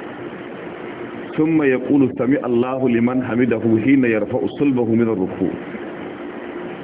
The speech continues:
Sannan manzo Allah ya ce, "Sami Allahu liman hamidahu," lokacin da yake dago ga,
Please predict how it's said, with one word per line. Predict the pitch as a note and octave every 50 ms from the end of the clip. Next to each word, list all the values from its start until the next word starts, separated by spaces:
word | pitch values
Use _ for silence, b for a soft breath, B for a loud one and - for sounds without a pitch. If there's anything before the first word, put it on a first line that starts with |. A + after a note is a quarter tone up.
| - -
Sannan | G2 G#2 B2+ C3+ C3+
manzo | C3 A#2+ A2 B2+
Allah | C3 - C3 C#3 C3+ B2+
ya | A#2 A2 A#2 -
ce, | B2+ A2+ - -
"Sami | A#2+ A#2 C3 C#3
Allahu | - A#2 A#2+ A2+ A#2 B2+ C3 B2+ B2+ B2
liman | A2+ A2+ A#2 A#2+ B2 B2
hamidahu," | A#2 A2 A2 A#2 A2+ G#2 A2 G2+ A2 G#2+ G#2 G#2+
lokacin | C3 D#3 E3 - C#3 - C#3 C3+ C3
da | A#2+
yake | A#2+ A#2 A#2+ A#2+ - - B2
dago | B2+ A#2+ A2+ B2+ B2+ A#2 - - - - - - - - - - - - - - - - - - - - - - - - - - - F2
ga, | C3